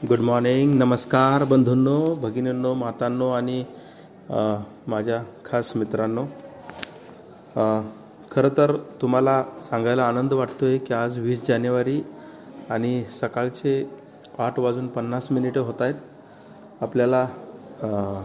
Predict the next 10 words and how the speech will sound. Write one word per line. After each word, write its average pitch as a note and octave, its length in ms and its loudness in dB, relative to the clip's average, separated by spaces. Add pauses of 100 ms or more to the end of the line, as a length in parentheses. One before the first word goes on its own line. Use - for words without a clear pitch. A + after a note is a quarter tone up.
(240)
खरं A#2 160 0
तर B2 200 4 (240)
आजच्या B2+ 260 2
दिवसाचा B2+ 420 0
जर C3 200 0 (120)
आपण B2+ 200 -2
मूड B2+ 240 4
माहोल B2 320 0
बघितला B2 460 4 (800)
तर C3 340 6